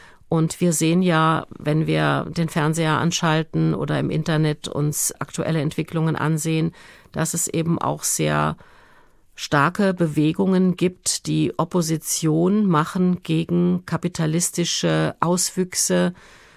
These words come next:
Also wir sehen Demonstrationen von Menschen, die sich diese, ja, Regierung durch das Geld, durch das Kapital nicht länger gefallen lassen wollen.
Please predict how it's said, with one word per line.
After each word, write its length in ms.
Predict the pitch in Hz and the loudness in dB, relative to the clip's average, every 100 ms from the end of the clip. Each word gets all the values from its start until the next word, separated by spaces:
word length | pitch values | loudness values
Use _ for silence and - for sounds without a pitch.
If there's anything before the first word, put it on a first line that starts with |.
| - | -16
Also 540 | - 160 151 156 156 139 | -4 -2 0 2 2 0
wir 160 | 160 165 | -2 -2
sehen 560 | - 156 160 160 156 - | 0 0 2 2 0 -2
Demonstrationen 1300 | 185 185 185 180 160 160 - 170 175 190 175 175 175 | 0 2 2 0 -2 -2 0 2 2 4 4 4 2
von 300 | - 170 165 | 0 0 2
Menschen, 720 | 156 175 - 180 175 175 170 | 2 2 0 2 4 4 2
die 240 | 160 170 | -2 -2
sich 500 | 165 156 165 - - - | -2 -2 -2 -2 -8 -6
diese, 540 | 160 156 160 151 151 - - - _ - 139 143 151 | -4 -2 0 0 0 -6 -20 -20 _ -18 -12 -8 -4
ja, 140 | 143 | -2
Regierung 600 | 156 143 196 226 208 175 | 0 0 2 4 4 4
durch 280 | 175 180 - | 4 2 0
das 240 | 151 - | -2 0
Geld, 360 | 175 202 160 - | 0 2 0 0
durch 160 | 165 | -4
das 220 | - 151 - | -2 -6 -4
Kapital 600 | 165 160 - 165 175 156 | -4 -4 -2 0 2 0
nicht 200 | 151 - | -2 -2
länger 200 | 151 165 | 0 0
gefallen 440 | 160 - 190 165 131 | -2 -2 -2 0 -2
lassen 340 | 127 - 131 | -4 -6 -6
wollen. 320 | 123 123 139 | -6 -6 -8